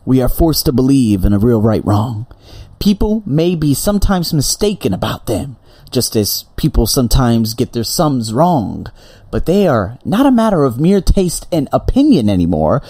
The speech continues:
than the mun-, multiplication table. These, then, are the two points I wanted to make. First, that human beings all over the earth have this curious idea that they ought to behave in a certain way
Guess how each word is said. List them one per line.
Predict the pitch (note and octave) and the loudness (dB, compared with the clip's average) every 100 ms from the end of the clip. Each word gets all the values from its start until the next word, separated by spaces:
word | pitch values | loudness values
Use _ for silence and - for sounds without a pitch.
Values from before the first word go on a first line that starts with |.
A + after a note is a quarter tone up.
| - F#3 | -14 -4
than | C#3+ | -2
the | A#2+ | 0
mun-, | A#2 A#2+ C#3+ - | 0 0 -2 -2
multiplication | D#3+ D3 - B2+ E3+ C3 - | -2 -2 -4 -4 -4 -4 -6
table. | - G3+ C#4 G#2+ - _ _ _ _ - - - | -4 0 0 -2 -8 _ _ _ _ -20 -20 -12
These, | A2 C3+ B3+ D4+ F#3+ C#3+ D3 B2 A#2+ B2+ | -6 0 2 2 2 2 0 -2 -2 4
then, | D4+ D#4 D#3 G#3 C#4 - - | 4 6 4 4 2 -4 -10
are | - D3 | -4 -2
the | C3 | 0
two | - C#4 | 4 4
points | D4 A3 A#3+ A#3+ - - - _ _ _ _ - | 6 2 2 -2 -2 -8 -12 _ _ _ _ -10
I | G#2 | -4
wanted | A#2+ F3+ | -2 -2
to | A3 | -2
make. | G#3+ - - - | -2 -4 -8 -2
First, | G3+ B3+ - - - | 0 0 -4 -6 -2
that | B2+ | 0
human | C#3+ G3+ | 2 2
beings | A3+ G3+ A#3+ | 4 2 2
all | C3 C#3 | 2 0
over | F#3+ | 0
the | A#3+ | 0
earth | A#3+ A3+ - - - - - - - | 2 0 -2 -16 -20 -20 -20 -18 -4
have | G#2+ G2+ A2+ | -2 -2 -2
this | G#2 - | -2 -2
curious | - F#3+ G3+ G#3 G#3 - | -2 2 4 4 2 0
idea | F3 E3 E3+ A#2 | 0 2 2 2
that | G#2 G#2+ - | 2 0 0
they | C#3 F3+ - | 0 0 -2
ought | C3 B2+ - | -2 -2 -2
to | C#3+ | -2
behave | C3 B2 B2 D#3+ E3 | 0 0 2 0 0
in | A2 | 0
a | G#2 | -2
certain | - E3+ - F#3+ E3+ | -2 -4 -2 -6 -4
way | C3+ - | -6 -8